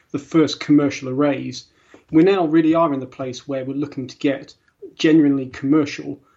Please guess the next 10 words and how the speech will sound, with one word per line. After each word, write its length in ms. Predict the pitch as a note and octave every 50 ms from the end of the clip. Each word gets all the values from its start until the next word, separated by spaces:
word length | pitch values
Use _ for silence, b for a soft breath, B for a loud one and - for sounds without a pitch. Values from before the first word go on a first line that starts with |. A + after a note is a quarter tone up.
| _ _ _ _ -
and 260 | C#3+ C#3 C#3 B2+ C3
moving 640 | D3 D3+ E3 F3+ F#3 F3 D#3+ D#3+ D3+ C#3+ C#3+ C3+ C#3
to 400 | - - - C#3+ C#3 C3+ C3+ -
engage 520 | D3 C3+ C3 C#3+ C#3 C3+ C3+ C3 B2 -
with 120 | C#3 C3+ -
the 60 | C3+
government 380 | - D#3 C#3 A#2+ C3 B2+ C3+
subsidy, 640 | - - - E3+ - - - - - B2+ B2 A#2 A#2+ _ _ _ _ _ _ -
uh, 200 | C#3 C3 B2 A#2+
system 540 | - - - C#3+ - - C#3 C#3 D3 -